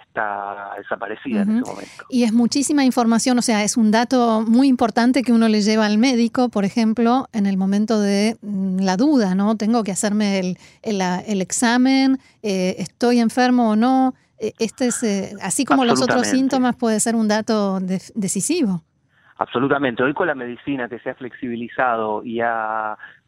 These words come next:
Speaker 1: virado, por supuesto, como un camino lateral a la telemedicina, en donde uno puede ya hacer consultas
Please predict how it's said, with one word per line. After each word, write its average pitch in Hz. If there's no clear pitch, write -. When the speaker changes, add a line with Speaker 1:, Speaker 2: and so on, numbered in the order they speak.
Speaker 1:
virado, 117
por 98
supuesto, 110
como 104
un 104
camino 113
lateral 113
a 107
la 101
telemedicina, 113
en 104
donde 101
uno 117
puede 120
ya 127
hacer 117
consultas 113